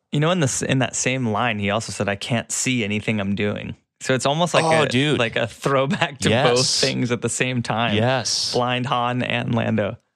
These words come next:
Speaker 2: "I thought you were blind."
Speaker 1: <laughs> "I can see a lot better now."
Speaker 2: <laughs> Did you know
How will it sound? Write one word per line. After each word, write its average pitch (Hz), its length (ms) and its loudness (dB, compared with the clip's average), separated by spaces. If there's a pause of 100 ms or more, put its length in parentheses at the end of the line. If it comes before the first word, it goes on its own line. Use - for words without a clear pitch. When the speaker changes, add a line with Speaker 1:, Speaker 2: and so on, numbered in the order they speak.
(360)
Speaker 2:
"I 220 80 -6
thought 294 240 0
you 294 60 -2
were 277 80 -2
blind." 285 760 0
Speaker 1:
<laughs> - 80 -10
"I - 880 -8
can 214 100 2
see 381 100 4
a 370 60 2
lot 339 160 0
better 311 240 2
now." 254 240 2
Speaker 2:
<laughs> - 1900 -6
Did 117 180 0
you 208 60 2
know 120 480 2